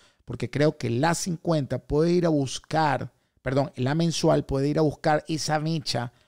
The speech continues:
la veinte, en la mensual. Por ahora la mensual es alcista, por estar encima de la veinte, pero es que Bitcoin muy pocas veces es bajista, nunca ha sido bajista en la mensual, siempre ha hecho un movimiento alto para ser más alto, pero quiero que entiendas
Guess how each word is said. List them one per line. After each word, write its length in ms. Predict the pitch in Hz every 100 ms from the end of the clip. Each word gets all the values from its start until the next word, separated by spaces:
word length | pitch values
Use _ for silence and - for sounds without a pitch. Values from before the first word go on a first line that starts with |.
| _ _
la 260 | - 123 120
veinte, 480 | 147 175 127 131 -
en 200 | 131 123
la 120 | 107
mensual. 680 | 104 101 - 127 107 101 - _ _ _ _
Por 220 | - 165 156
ahora 400 | 143 151 214 -
la 140 | 135
mensual 340 | 123 117 110
es 60 | 123
alcista, 500 | 113 120 208 196 151
por 140 | 123
estar 160 | 107 123
encima 280 | 107 127 120
de 60 |
la 80 | 107
veinte, 320 | 143 170 123
pero 340 | - 170 160 156
es 120 | 151
que 140 | -
Bitcoin 500 | 185 156 - 160 175 _ _ _ _ _
muy 240 | - 220 233
pocas 340 | 190 170 143
veces 300 | 143 127 135
es 40 | 123
bajista, 600 | 120 139 160 - 147 123
nunca 300 | 165 196 -
ha 40 |
sido 200 | 143 160
bajista 280 | 139 131 127
en 40 | 147
la 60 |
mensual, 440 | 113 107 156 156 143 _ _
siempre 400 | - 190 180 156
ha 80 | 143
hecho 180 | 139 160
un 40 |
movimiento 480 | 147 131 135 127 156
alto 300 | 143 143 151
para 180 | 127 113
ser 140 | 117
más 160 | 135 131
alto, 320 | 147 131 151
pero 180 | 143 131
quiero 320 | - 127 151
que 80 | 165
entiendas 580 | 156 170 156 131 131